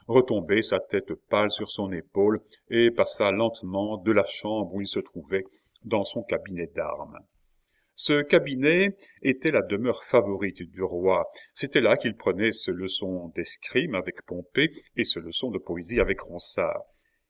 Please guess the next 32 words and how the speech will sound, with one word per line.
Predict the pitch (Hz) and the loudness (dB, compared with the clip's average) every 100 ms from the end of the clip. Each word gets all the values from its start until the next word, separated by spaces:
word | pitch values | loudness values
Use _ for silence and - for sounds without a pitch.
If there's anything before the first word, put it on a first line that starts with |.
| _ - | _ -10
Il | 143 151 | -6 6
y | 156 | 8
avait | 120 131 147 | 8 6 4
réuni | 113 110 98 110 | 4 0 -2 -2
une | 139 107 98 | -2 -2 -6
grande | 87 80 117 120 - | -4 -4 -2 -2 0
collection | 110 95 - - - 131 117 | 0 0 0 0 2 0 0
d'armes | 87 107 107 98 95 | 4 4 4 0 -2
offensives | - 98 - 110 92 | -2 -4 -4 -6 -6
et | 95 | -4
défensives, | 101 - 95 95 - 147 123 - _ | -4 -4 -6 -4 -4 -4 -6 -10 _
des | 101 127 | 6 6
plus | 127 104 98 | 6 -4 -2
belles | - 147 147 | 6 6 6
qu'il | - 107 | 0 6
avait | 110 101 | 6 4
pu | - 113 | -2 -8
trouver. | - 107 95 90 95 - - _ _ | -6 -12 -8 0 0 -2 -18 _ _
Aussi, | 147 139 - 214 - | 0 2 2 0 -2
toutes | 123 - | -6 -4
les | 90 | -4
murailles | 90 101 117 95 | -2 6 6 6
étaient | 92 87 | -4 -6
tapissées | - 87 - 92 - - 110 90 | -4 -6 -6 -4 -4 0 0 0
de | 87 - - | -8 -8 6
haches, | 117 104 - 101 | 6 6 -2 -10
de | |
boucliers, | 82 95 110 - 92 82 113 120 117 | -10 -12 -12 -12 -14 2 6 6 4
de | 98 92 _ _ | 0 -6 _ _
piques, | 131 127 | -6 -4
de | 107 - - | -4 -2 4
hallebardes, | 107 92 98 123 101 110 | 4 4 4 6 4 0